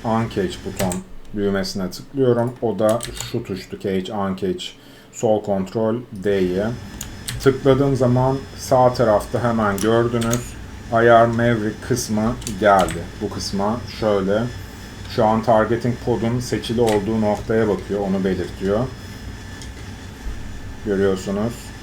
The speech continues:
Ee, sensor select switch forward dersem, yani sağ shift yukarı yön tuşuna basarsam I R Maverick'lere geçiyor. Mutlaka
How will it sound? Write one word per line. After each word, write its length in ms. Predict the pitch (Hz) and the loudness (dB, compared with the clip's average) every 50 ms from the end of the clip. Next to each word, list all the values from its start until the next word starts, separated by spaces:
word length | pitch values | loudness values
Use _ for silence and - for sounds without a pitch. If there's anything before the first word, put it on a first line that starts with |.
| - - - - - - - - - - - - - - - - - - - - - | -14 -14 -14 -14 -14 -16 -16 -16 -16 -16 -16 -14 -14 -16 -16 -16 -16 -14 -12 -10 -6
Ee, 160 | 87 - 113 | -4 -4 -2
sensor 440 | - 131 127 123 123 - 139 120 110 | 2 4 4 4 6 6 6 6 4
select 520 | - - - - 127 120 113 113 107 107 | 4 -2 -4 0 2 2 4 4 2 0
switch 420 | - - 131 117 120 120 120 - - - - - - - - - - - - | 0 0 2 2 2 2 0 -2 -6 -8 -8 -10 -12 -12 -14 -14 -14 -4 2
forward 480 | 123 117 117 120 120 117 110 101 - - | 6 8 8 8 8 6 4 2 2 4
dersem, 420 | 113 110 113 113 - 113 98 98 | 4 6 4 4 2 0 0 2
yani 240 | 95 92 90 90 90 | 0 0 -2 -2 -4
sağ 360 | - - - 113 110 107 104 | -4 0 2 4 4 4 4
shift 340 | - - 117 110 - - - | 2 0 -2 -4 -4 -4 -4
yukarı 460 | 110 104 - 117 107 107 113 113 - - - 107 95 | -4 -2 0 0 0 2 2 0 -2 -4 -6 -4 -2
yön 220 | 95 107 110 113 113 | 0 2 2 2 0
tuşuna 380 | 117 - - - 101 92 90 | -2 -6 -6 -2 -2 0 2
basarsam 680 | 95 104 104 - 127 117 110 107 - - 123 117 120 127 123 - - - - - - - - | 2 2 2 4 4 4 4 2 0 0 0 0 0 0 -2 -6 -10 -14 -14 -14 -12 -4 2
I 140 | 120 110 110 | 4 4 6
R 200 | 110 110 110 113 | 6 6 6 4
Maverick'lere 640 | 113 110 107 104 101 95 98 90 - 98 92 90 90 | 4 2 2 2 2 0 0 -2 -2 -2 -2 -2 0
geçiyor. 280 | 90 87 - 104 104 | -2 -2 -2 -2 -2
Mutlaka 640 | 120 131 131 - - 123 120 120 - 120 117 117 123 | -2 -2 -2 0 2 2 2 4 4 4 6 6 6